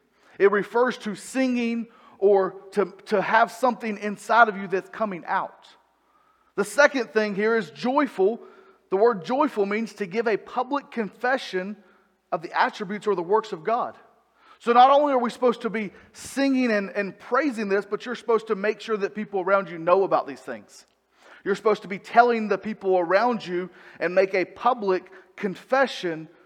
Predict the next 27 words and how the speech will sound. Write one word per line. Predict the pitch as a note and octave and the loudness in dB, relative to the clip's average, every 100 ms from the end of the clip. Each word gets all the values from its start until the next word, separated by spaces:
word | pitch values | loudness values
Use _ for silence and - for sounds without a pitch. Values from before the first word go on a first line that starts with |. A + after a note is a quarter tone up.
| _ _ D3 | _ _ -8
of | D3+ | 0
what | F3+ - | 0 0
God | E3 E3 | -2 -2
has | C#3+ C3 | -2 -6
done. | C#3+ F3+ A#2+ A2 _ _ _ _ _ - | -2 -2 -4 -12 _ _ _ _ _ -2
And | C#4+ | 0
the | |
third | - C#4 D4 A#3+ | 2 4 6 4
word | F#3+ F#3+ | 2 0
here | F3 F#3+ | 2 2
is | E3+ C#3+ C#3+ | 0 -4 -8
noise. | F#3 D3+ G#2+ - | -6 -6 -10 -12
Make | C#3+ F3+ - | -6 -4 -4
a | F3+ | -6
joyful | D3+ F3 F3 E3+ D#3+ - | -4 -2 -2 -4 -12 -12
noise. | C3 D3 D3 B2 A2 - _ _ _ - | -12 -8 -8 -8 -14 -20 _ _ _ -12
And | E3+ E3+ | -8 -2
this | B3+ A3+ | -2 0
word | A3 A3+ F#3 | 2 4 2
literally | G3 A#3+ B3 A#3 | -2 -2 -4 -4
means | G3+ G#3 G3+ | -4 -4 -6
to | - | -8
raise | E3 D3 F3 G#3 A#3 F3+ - | -8 -4 0 0 -2 -8 -10
a | E3 | -10
shout, | - - F3+ D3 - - _ _ _ _ _ _ _ _ _ _ _ | -10 -6 -6 -6 -12 -20 _ _ _ _ _ _ _ _ _ _ _
to | G#3+ | -6
ring | G3+ E3 G3 A#3 C4+ C#4 C#4+ | -6 -4 -2 0 0 0 -2